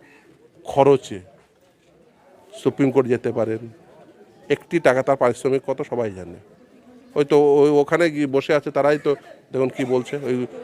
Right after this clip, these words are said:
গ্রুপ সি, গ্রুপ ডি, তারা কি বলছে যে আমাদের কাছে একটি পয়সা নেয়নি। দেখুন, একজন আইনজীবী পারিশ্রমিক নেওয়ার মধ্যে কোনো অন্যায় নেই, পারিশ্রমিক নেবেন, সেটাই স্বাভাবিক। আর other side-এ কত খরচা হচ্ছে, যে সাদা খাতার মাস্টারদের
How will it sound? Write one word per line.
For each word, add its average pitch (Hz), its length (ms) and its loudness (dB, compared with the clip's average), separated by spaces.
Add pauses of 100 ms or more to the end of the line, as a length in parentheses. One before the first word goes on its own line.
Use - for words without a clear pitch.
গ্রুপ 139 180 4
সি, 143 220 -2
গ্রুপ 131 200 2
ডি, 127 120 -2
তারা 143 180 6
কি 139 140 -4
বলছে 113 220 -6
যে 127 100 0
আমাদের 139 260 2
কাছে 147 200 0
একটি 147 260 0
পয়সা 147 340 2
নেয়নি। 147 360 0 (1400)
দেখুন, 151 240 2
একজন 135 320 2
আইনজীবী 143 300 4
পারিশ্রমিক 143 420 2
নেওয়ার 131 240 2
মধ্যে 135 200 -2
কোনো 170 200 0
অন্যায় 113 200 -2
নেই, 107 40 -6
পারিশ্রমিক 131 360 -4
নেবেন, 127 260 0 (300)
সেটাই 156 180 4
স্বাভাবিক। 120 400 0 (960)
আর 117 140 0 (200)
other 147 300 2
side-এ 160 260 2
কত 156 160 -2
খরচা 170 380 -6
হচ্ছে, 160 320 -10
যে 143 100 0
সাদা 131 240 2
খাতার 151 220 0
মাস্টারদের 156 540 -2